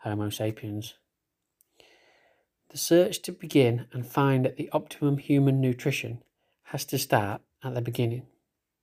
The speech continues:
I always like to use the word nutrition because diet seems to be a word that suggests short term, and seen as though it's a lifestyle nutrition we're after, I'm gonna continue to use nutrition. So, the beginning of us,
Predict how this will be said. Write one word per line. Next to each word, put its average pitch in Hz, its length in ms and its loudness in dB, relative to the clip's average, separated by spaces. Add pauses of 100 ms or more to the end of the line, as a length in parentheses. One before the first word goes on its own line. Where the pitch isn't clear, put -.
(720)
I 151 60 4
always 202 280 6
like 160 140 0
to 151 100 -2
use 147 240 4
the 123 120 -4
word 113 220 -2
nutrition 117 580 -8 (260)
because 120 240 -8
diet 147 580 2
seems 120 460 -2
to - 120 -20
be 113 200 -2
a 113 40 0
word 117 440 0
that - 160 -8
suggests 117 400 -4
short 147 360 4
term, 123 300 -2 (840)
and 123 480 -2
seen 170 280 2
as 156 100 4
though 127 220 8
it's 123 340 -2
a 131 60 -6
lifestyle 120 560 0
nutrition 117 520 -2
we're 110 100 0
after, 135 400 -2 (280)
I'm 127 80 -8
gonna 120 140 0
continue 120 580 2 (360)
to - 100 -10
use 110 320 0 (260)
nutrition. 117 600 -2 (400)
So, 160 340 0
the 151 80 0
beginning 180 480 2
of 135 140 2
us, 110 280 -6